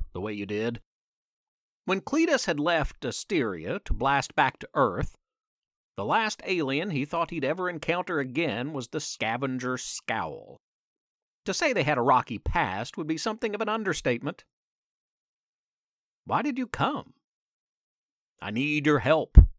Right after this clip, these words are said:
actually." "Everyone needs your help," Scowl answered. "Everyone?" Scowl scowled.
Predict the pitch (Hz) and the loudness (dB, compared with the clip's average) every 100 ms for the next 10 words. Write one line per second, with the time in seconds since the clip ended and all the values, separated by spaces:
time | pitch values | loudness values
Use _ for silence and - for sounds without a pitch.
0 | _ 113 156 - - 101 78 - _ _ | _ 0 0 -2 -2 -2 -4 -14 _ _
1 | _ _ _ 127 139 135 120 104 98 101 | _ _ _ -4 0 2 2 2 -2 -2
2 | 98 92 104 - 104 104 - - - - | -4 -4 -6 -2 -4 4 10 10 8 -4
3 | 107 107 113 107 107 104 107 110 107 - | 0 4 4 2 -2 -6 -8 -6 -8 -10
4 | _ _ _ _ _ _ - 87 120 165 | _ _ _ _ _ _ -12 -4 0 2
5 | 233 294 - _ _ _ _ _ _ _ | 0 -2 -8 _ _ _ _ _ _ _
6 | _ _ _ _ _ - - 139 127 123 | _ _ _ _ _ -14 0 4 4 2
7 | 107 104 - _ _ _ - - 98 92 | 0 -4 -10 _ _ _ -12 -4 -2 0
8 | 92 92 95 98 104 | -2 -4 -8 -8 -10